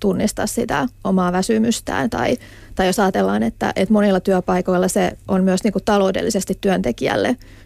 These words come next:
merkittävä lisä se, että ottaa jonkun ylityövuoron tai,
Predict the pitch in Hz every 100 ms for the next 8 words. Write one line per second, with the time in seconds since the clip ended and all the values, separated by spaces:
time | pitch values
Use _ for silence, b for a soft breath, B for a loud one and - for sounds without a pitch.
0 | - 196 - 185 196 190 190 185 - 226
1 | 220 - - - 185 - - 220 - 87
2 | 226 - 185 185 220 190 - - - -
3 | 214 190 196 226 214 156 165